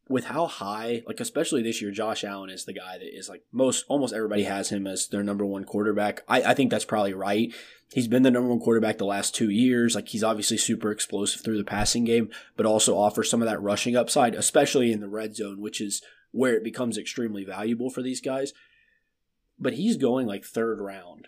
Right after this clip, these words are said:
right now, and I just don't know if I'm willing to pass on a good running back, wide receiver, or high tight end option to go get him when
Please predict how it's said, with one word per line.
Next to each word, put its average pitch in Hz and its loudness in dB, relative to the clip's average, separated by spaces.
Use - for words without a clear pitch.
right 104 -6
now, 98 -10
and 113 -8
I 113 0
just 175 -2
don't 127 0
know 113 2
if - -6
I'm 107 -6
willing 113 -2
to 104 -4
pass 113 -4
on 120 -6
a 104 -8
good 110 -2
running 110 -4
back, 107 -4
wide 104 -2
receiver, 104 -6
or 98 -8
high 113 -4
tight 110 -8
end 110 -10
option 151 -6
to 143 2
go 123 0
get 110 -2
him 151 -6
when 127 -2